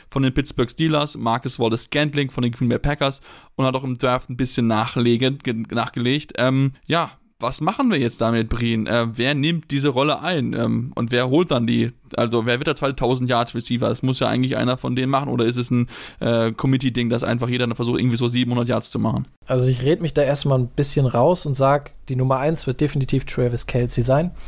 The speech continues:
Speaker 2: <laughs> Ähm, also
Speaker 1: Ah, immerhin. <laughs>
Speaker 2: äh, das ist halt das Ding. Wenn du so einen Spieler hast, dann hast du ja eine Nummer eins Receiver im Endeffekt, ne? Auch wenn er Tight End spielt, der ist das ganz klare Nummer eins Target von Mahomes und, äh, ich denke, das wird sich auch in der nächsten Saison nicht ändern.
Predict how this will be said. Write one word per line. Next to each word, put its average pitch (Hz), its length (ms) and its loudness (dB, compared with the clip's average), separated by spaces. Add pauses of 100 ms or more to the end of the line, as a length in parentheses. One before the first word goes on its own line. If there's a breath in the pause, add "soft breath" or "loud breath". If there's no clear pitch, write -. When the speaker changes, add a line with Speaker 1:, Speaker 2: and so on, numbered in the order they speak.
(280 loud breath)
Speaker 2:
<laughs> - 400 0
Ähm, 151 440 2
also 156 440 4
Speaker 1:
Ah, 123 100 2
immerhin. 139 600 0
<laughs> 165 1400 -4
Speaker 2:
äh, 175 220 2
das 160 300 2
ist 185 140 0
halt 170 160 4
das 151 180 0
Ding. 151 240 4
Wenn 139 160 4
du 160 80 4
so 147 140 4
einen 160 100 2
Spieler 147 400 2
hast, 147 380 0 (160)
dann 131 340 2 (340)
hast - 300 -2
du 143 60 0
ja 127 100 4
eine 123 160 2
Nummer 123 220 2
eins 127 260 0
Receiver 123 640 2 (160)
im 120 140 0
Endeffekt, 117 580 -2
ne? 147 280 4
Auch 131 320 0
wenn 131 120 2
er 131 80 2
Tight 143 260 0
End 139 140 -2
spielt, 135 760 0
der 127 140 2
ist - 220 2
das - 160 0
ganz 131 260 2
klare 131 460 4
Nummer 127 180 2
eins 131 260 2
Target 131 360 0
von 127 180 -2
Mahomes 127 520 2
und, 120 340 0
äh, 123 160 4
ich 113 120 0
denke, 127 200 2
das 123 160 2
wird 131 100 0
sich 120 120 0
auch 123 100 2
in 123 60 2
der 120 100 4
nächsten 127 300 2
Saison 120 280 4
nicht 120 180 0
ändern. 120 380 2